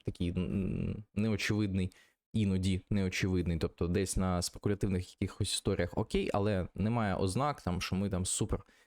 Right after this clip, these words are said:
будемо, там, що альтсезон почнеться, тобто альтсезон почався, наче, потім він зупинився, почав пере-, перегруповуватися,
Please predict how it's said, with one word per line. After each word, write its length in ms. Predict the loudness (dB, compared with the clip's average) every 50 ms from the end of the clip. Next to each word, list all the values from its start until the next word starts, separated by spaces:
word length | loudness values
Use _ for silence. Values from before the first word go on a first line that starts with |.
| _ _ _ _ -4
будемо, 320 | -2 0 2 2 0 0
там, 280 | 0 -2 -4 -4 -4 -6 -10 -10
що 140 | -6 -4 -4
альтсезон 380 | -2 0 0 0 2 2 0
почнеться, 680 | 0 0 -2 -2 -2 -2 -2 -2 -2 -2 -2 -2 -2 -4 -6
тобто 200 | -6 -4 -2 0
альтсезон 460 | 0 0 -2 0 0 2 2 2 0
почався, 600 | 0 0 0 0 0 -2 -2 -2 -2 -2 -2 -2 -2
наче, 480 | -2 -2 -2 -2 -2 -2 -2 -2 -2 -2 -2
потім 300 | -2 -2 0 0 0 0
він 140 | 2 0
зупинився, 540 | 0 0 -2 -2 -2 -2 -2 -2 -2 -4 -4
почав 280 | -4 -4 -2 -2 -2 -2
пере-, 200 | -2 -4 -4 -4 -2
перегруповуватися, 960 | -2 0 0 0 0 0 -2 -2 0 0 0 2 0 0 -2 -4 -6 -6 -8